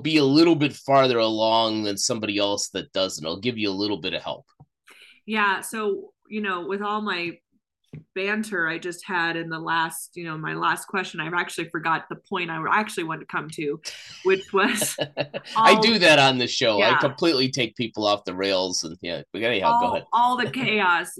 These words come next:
Speaker 2: did force us to boost our digital content.
Speaker 1: Mm-hmm.
Speaker 2: So that was a blessing, right? That I think all of us in the world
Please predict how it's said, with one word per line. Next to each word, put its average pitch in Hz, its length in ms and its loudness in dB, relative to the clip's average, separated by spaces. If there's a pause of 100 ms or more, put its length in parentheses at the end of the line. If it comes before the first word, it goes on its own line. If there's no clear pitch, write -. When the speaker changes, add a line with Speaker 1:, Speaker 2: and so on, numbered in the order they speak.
(120)
Speaker 2:
did 196 480 0 (920)
force 214 320 -2
us 185 200 -4
to 170 220 -6 (120)
boost 196 520 -4 (100)
our 175 120 0
digital 160 440 -6
content. - 720 -14 (320)
Speaker 1:
Mm-hmm. 104 300 -6
Speaker 2:
So 165 300 -2 (400)
that 208 240 4
was 180 160 0
a 170 60 -4
blessing, - 560 -10 (100)
right? 165 340 -4
That 170 100 -4
I 165 100 -2
think 180 320 -6
all 240 240 4
of 185 80 2
us 170 180 -4
in 170 80 -10
the 160 80 -8
world 156 480 -4